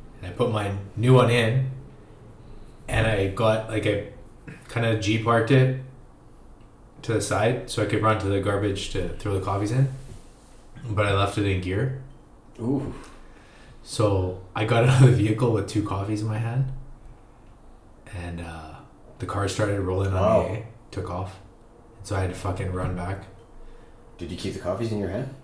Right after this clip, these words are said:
Speaker 1: One, one went back into the car.
Speaker 2: Oh, and it was the new one.
Speaker 1: <laughs> Yeah.
Speaker 2: What the fuck?
Speaker 1: The one day I took the new Sorento to work
Speaker 2: Oh,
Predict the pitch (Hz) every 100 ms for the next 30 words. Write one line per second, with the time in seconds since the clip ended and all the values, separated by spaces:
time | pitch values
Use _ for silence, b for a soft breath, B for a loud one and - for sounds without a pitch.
0 | - - - - 98 113 120 110 - -
1 | 101 104 127 135 135 - - - 117 127
2 | 135 127 123 123 - 135 - 208 311 -
3 | 190 170 170 170 165 160 170 170 151 143
4 | 143 - - - 220 233 262 320 277 277
5 | 277 277 - 277 - 208 190 185 190 -
6 | 151 - - 247 220 247 180 175 220 247
7 | 233 208 185 165 165 170 151 156 156 147
8 | 135 131 165 180 - 170 160